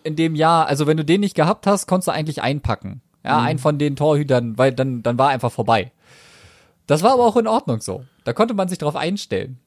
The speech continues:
Speaker 2: Ja, das
Speaker 1: Dieses
Speaker 2: ist
Speaker 1: Jahr
Speaker 2: halt
Speaker 1: hast du
Speaker 2: so
Speaker 1: das Gefühl, dass keiner irgendwie was hält.
Speaker 2: Ja, du hast halt damals noch so gemerkt, wenn sich jemand ein bisschen mit dem Spiel auseinandergesetzt hat, dann wusste er, was er da zu tun hat. Und das ist halt etwas,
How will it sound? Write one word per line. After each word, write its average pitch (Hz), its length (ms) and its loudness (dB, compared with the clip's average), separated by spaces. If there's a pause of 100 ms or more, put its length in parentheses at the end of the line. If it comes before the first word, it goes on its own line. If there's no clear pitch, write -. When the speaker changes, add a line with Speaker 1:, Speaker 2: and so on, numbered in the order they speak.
Speaker 2:
Ja, 143 100 -4
das 123 100 2
Speaker 1:
Dieses - 20 -
Speaker 2:
ist - 60 -2
Speaker 1:
Jahr 190 80 4
Speaker 2:
halt 170 80 6
Speaker 1:
hast 165 60 -4
du 190 40 0
Speaker 2:
so 185 60 2
Speaker 1:
das 180 100 -2
Gefühl, 202 360 0
dass 185 220 -2
keiner 190 380 0
irgendwie 175 320 -4
was 139 180 0
hält. 131 320 -2 (260)
Speaker 2:
Ja, 113 60 0
du 110 140 2
hast 131 160 2
halt 131 340 0
damals 135 320 0
noch 131 80 -2
so 127 140 -4
gemerkt, 127 360 0
wenn 123 160 4
sich 117 100 -4
jemand 123 180 2
ein - 20 2
bisschen 127 160 2
mit 123 60 4
dem 117 80 4
Spiel 117 160 -2
auseinandergesetzt 113 600 0
hat, 110 200 2
dann 101 100 -2
wusste 107 240 -4
er, 98 320 2
was 101 140 0
er 101 100 0
da 95 160 2
zu - 120 -12
tun 95 220 -4
hat. 85 140 -4
Und 98 80 -6
das 117 140 2
ist 113 100 -8
halt 110 140 4
etwas, 107 220 -2